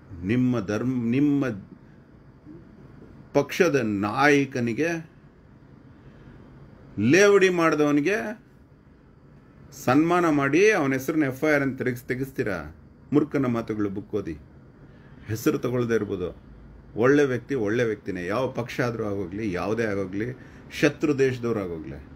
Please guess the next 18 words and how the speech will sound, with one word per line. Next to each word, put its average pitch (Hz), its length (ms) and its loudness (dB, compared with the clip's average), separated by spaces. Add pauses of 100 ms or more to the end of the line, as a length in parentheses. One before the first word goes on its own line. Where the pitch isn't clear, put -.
(1300)
ಆ 82 460 -6 (640)
ಸಾಧನೆ 120 380 0
ಬಗ್ಗೆ 85 540 -8
ಬರ್ದಿ-, 92 340 -4
ಬರ್ದಿದ್ದಾನೆ 101 500 -4
ಇವನು. 78 160 -12 (460)
ನಿಜ 127 200 -2
ಸಾಧನೆ 131 460 -4
ಬಗ್ಗೆ 98 260 -8
ಬರ್ದಿದ್ದಾನೆ. 82 440 -10
ಅಮ್ಮ 117 360 0
ಅನ್ನೋ 107 180 -4
ಚಾಪ್ಟರಲ್ಲಿ 92 480 -8
ನೋಡಿ, 78 200 -10 (2250)
ಪ್ರಧಾನಿಯ 110 420 0
ತಾಯಿಯ 127 520 -2
ಬಗ್ಗೆ 92 260 -8
ಬರ್ದಿದ್ದಾನೆ. 78 600 -12